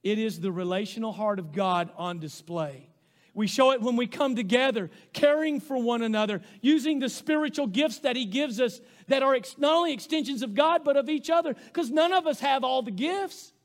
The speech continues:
And I not only need God, I need what God wants to do in my life through you and others in the body of Christ. Otherwise, I'm incomplete. And if you're at home saying,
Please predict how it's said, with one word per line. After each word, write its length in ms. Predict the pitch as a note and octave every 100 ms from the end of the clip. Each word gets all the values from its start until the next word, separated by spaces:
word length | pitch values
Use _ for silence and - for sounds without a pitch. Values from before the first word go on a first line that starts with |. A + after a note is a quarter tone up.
| _ _ _ _ _ _ _
And 100 | A#3
I 140 | C#4+ E4
not 120 | E4+
only 160 | D#4+ D4+
need 260 | D4+ B3+
God, 300 | D4 E4+ E4+ D#4+
I 200 | C#4+ F4+
need 220 | F4 D4+
what 220 | C#4+ C4+
God 280 | A3+ D#4 E4
wants 200 | D4+ C#4+
to 60 | A#3+
do 140 | C#4
in 60 | C4+
my 140 | C4+
life 280 | C#4 C#4 -
through 180 | C4+ C4
you 460 | B3 F4 F4+ A3 - _ _ _ _ _ _ _ -
and 140 | B3
others 500 | C#4 F4 F#4+ G3 -
in 160 | A3 G#3+
the 60 |
body 320 | F3+ G#3 F#3+
of 120 | F3+ -
Christ. 460 | F#3+ E3 C#3 - _ _ _ _ - A3
Otherwise, 400 | D#4+ E4 C#4+ B3+
I'm 100 | C4+
incomplete. 640 | C#4 C#4 C4 D#4+ F4 C#4 - - -
And 140 | C#4
if 100 | C#4
you're 160 | C#4 C4
at 80 | G#3+
home 340 | D4 E4+ D#4+
saying, 320 | D#4+ D#4 C4